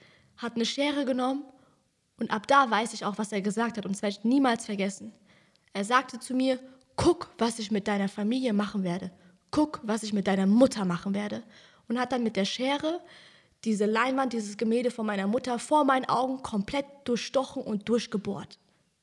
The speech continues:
Diese Leinwand, dieses Kunstbild war einfach kaputt, in klitzekleine Teile. Er hat, ich glaube, es waren vielleicht nur so zwei Minuten Ausraster. Für mich kam es aber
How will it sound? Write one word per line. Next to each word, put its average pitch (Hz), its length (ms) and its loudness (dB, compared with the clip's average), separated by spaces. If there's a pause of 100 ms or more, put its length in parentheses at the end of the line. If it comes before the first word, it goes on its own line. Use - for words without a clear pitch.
Diese 214 160 4
Leinwand, 269 520 2
dieses 208 260 -4
Kunstbild 269 560 -2
war 226 200 2
einfach 247 340 -6 (300)
kaputt, - 480 -2 (380)
in 254 200 -8
klitzekleine 214 600 -6
Teile. 196 380 -8
Er 214 120 -6
hat, 202 200 -8 (960)
ich - 160 -8
glaube, 247 540 2 (340)
es 240 240 -4
waren 240 240 2
vielleicht 214 220 2
nur 202 80 -4
so 202 80 -8
zwei 262 300 0
Minuten 240 360 2
Ausraster. 226 640 -4
Für 226 160 -6
mich 285 300 0
kam 233 300 -2
es 214 140 -6
aber 196 400 0